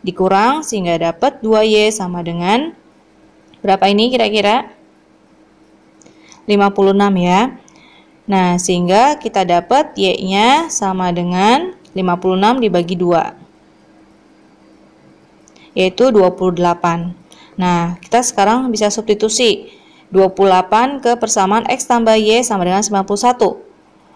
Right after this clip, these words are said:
Berarti di sini kita dapat X tambah dua puluh delapan sama dengan sembilan puluh satu. Berarti X-nya sama dengan enam puluh,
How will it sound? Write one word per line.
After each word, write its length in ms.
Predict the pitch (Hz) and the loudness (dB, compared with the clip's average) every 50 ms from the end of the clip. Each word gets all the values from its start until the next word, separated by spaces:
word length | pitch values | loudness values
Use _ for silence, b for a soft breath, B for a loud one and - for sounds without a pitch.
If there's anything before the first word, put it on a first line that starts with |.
| - _ _ | -20 _ _
Berarti 800 | - 180 180 180 180 - 233 247 269 294 311 320 330 320 - B B B B B B B | -4 -2 -2 -2 -2 0 0 2 2 2 2 0 -2 -4 -12 B B B B B B B
di 80 | 202 - | -8 -6
sini 240 | - 185 185 214 | -4 -2 0 0
kita 160 | 226 233 220 214 | 0 0 0 0
dapat 320 | 190 190 190 208 202 - | 0 0 0 0 -4 -4
X 300 | - - 247 277 277 - | 0 0 0 0 -2 -4
tambah 320 | - - 208 190 185 175 175 175 | -4 -2 -2 0 0 0 0 0
dua 160 | 170 180 170 175 | 0 -2 -4 -2
puluh 180 | - 196 240 | -2 0 0
delapan 300 | 269 269 - 247 240 240 | 0 0 0 0 0 0
sama 240 | 240 - 208 190 180 | -2 -4 -4 -4 -2
dengan 160 | 180 185 202 | -2 -2 -4
sembilan 320 | 226 220 - 208 190 185 190 | -4 -6 -6 -4 -4 -4 -4
puluh 160 | 190 202 208 | -4 -4 0
satu. 420 | - 254 262 - - 202 - - - | 0 0 2 2 0 0 0 -2 -6
Berarti 480 | - - - - 226 254 269 - - - | -10 -10 -6 -4 -4 -4 -4 -4 -6 -8
X-nya 400 | 175 180 - - 196 185 202 226 | -8 -8 -6 -8 -4 -2 -2 -2
sama 260 | 240 - 202 190 175 175 | -2 -2 -4 -4 -4 -4
dengan 400 | 180 175 180 190 220 262 330 392 403 - _ _ _ _ _ _ _ _ _ _ B B B B B B B B _ _ - | -4 -2 0 0 0 0 -2 -4 -10 -14 _ _ _ _ _ _ _ _ _ _ B B B B B B B B _ _ -4
enam 320 | 190 190 190 202 208 196 | -2 0 0 0 0 0
puluh, 480 | 196 190 190 208 240 302 381 403 - | 2 4 4 4 4 4 2 -2 -6